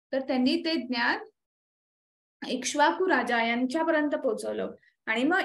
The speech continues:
इक्ष्वाकू राजांनी पुढे, अ, असं ते मानव जातीमध्ये आलं आणि असं पुढे, पुढे, पुढे ते परंपरेने ते ज्ञान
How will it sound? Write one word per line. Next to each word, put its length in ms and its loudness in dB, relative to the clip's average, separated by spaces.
इक्ष्वाकू 600 0
राजांनी 480 0
पुढे, 600 -2
अ, 40 -6
असं 200 -2
ते 120 0
मानव 380 4
जातीमध्ये 520 2
आलं 220 4
आणि 220 0
असं 200 -2
पुढे, 280 0
पुढे, 300 0
पुढे 260 0
ते 140 -2
परंपरेने 680 0
ते 160 0
ज्ञान 360 0